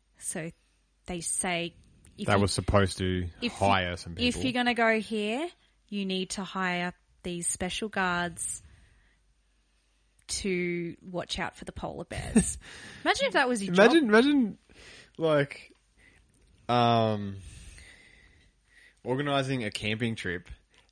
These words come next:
Speaker 2: and one of the things you have to do is hire some guards to protect you
Speaker 1: I
Speaker 2: from
Speaker 1: know.
Speaker 2: animals.
Speaker 1: I know.
Speaker 2: <laughs>
Speaker 1: Seems like a big risk, doesn't it?
Speaker 2: <laughs>
Speaker 1: Uh, so Rich and Marta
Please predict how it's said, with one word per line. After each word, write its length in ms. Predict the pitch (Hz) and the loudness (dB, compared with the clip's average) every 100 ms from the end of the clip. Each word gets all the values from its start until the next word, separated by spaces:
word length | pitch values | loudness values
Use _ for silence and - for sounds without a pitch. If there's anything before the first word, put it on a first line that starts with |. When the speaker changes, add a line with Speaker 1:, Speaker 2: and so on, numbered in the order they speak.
| _ _ | _ _
Speaker 2:
and 180 | 104 104 | 0 2
one 140 | 107 123 | 4 4
of 100 | 117 | 2
the 60 | |
things 320 | 110 120 101 | 0 0 0
you 80 | 104 | 0
have 200 | 107 107 | 0 0
to 100 | 110 | -4
do 360 | 101 101 95 95 | -4 -2 -2 -6
is 160 | 90 87 | -10 -12
hire 560 | - 104 104 104 104 104 | -4 2 4 4 0 -6
some 260 | - 98 90 95 | -12 -12 -12 -4
guards 800 | 104 95 87 87 92 - - - - | 2 4 4 0 -4 -10 -12 -14 -14
to 140 | 90 | -12
protect 460 | 92 - 98 - 92 | -10 -8 -8 -8 -6
you 100 | 87 | -4
Speaker 1:
I 140 | 240 | -2
Speaker 2:
from 100 | 214 | -2
Speaker 1:
know. 500 | 208 202 202 190 196 196 - _ _ - | -4 -4 -4 -4 -6 -10 -18 _ _ -6
Speaker 2:
animals. 400 | 92 73 - - | -6 -6 -12 -8
Speaker 1:
I 120 | 214 196 180 160 175 - | -6 4 6 8 6 6
know. 100 | 151 208 | 4 2
Speaker 2:
<laughs> 60 | |
Speaker 1:
Seems 300 | - 285 359 | -2 0 2
like 120 | 233 220 | 2 2
a 60 | |
big 240 | 170 202 185 | -2 -6 -4
risk, 420 | 202 208 - - | -4 -4 -10 -6
doesn't 300 | 214 214 190 | 0 6 6
it? 180 | 190 185 - | 6 0 -2
Speaker 2:
<laughs> 120 | 170 _ _ _ - - - - - - - - - | -8 _ _ _ -20 -20 -20 -20 -20 -20 -20 -20 -4
Speaker 1:
Uh, 240 | 226 214 - | 0 0 0
so 220 | - 240 | 2 4
Rich 500 | 226 202 254 - - | 2 0 -4 -2 -2
and 160 | 285 240 | -2 0
Marta 720 | 208 208 - 208 196 196 | 0 0 -2 -4 -2 -2